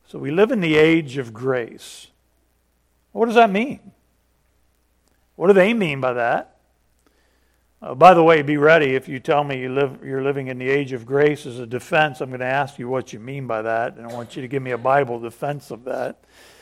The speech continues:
Uh, so what do you mean by, "Well, we live in the age of grace"?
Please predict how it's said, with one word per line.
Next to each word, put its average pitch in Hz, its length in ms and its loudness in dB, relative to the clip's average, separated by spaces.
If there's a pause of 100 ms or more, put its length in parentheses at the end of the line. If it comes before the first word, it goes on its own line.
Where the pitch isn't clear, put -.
(400)
Uh, 113 380 -4
so - 120 -10
what 220 60 2
do 294 80 4
you 285 80 4
mean 185 400 0
by, 135 380 4
"Well, 151 240 6
we 156 100 0
live 156 160 4
in 160 80 -6
the 143 100 -4
age 156 280 2
of 120 160 -8
grace"? 139 720 -2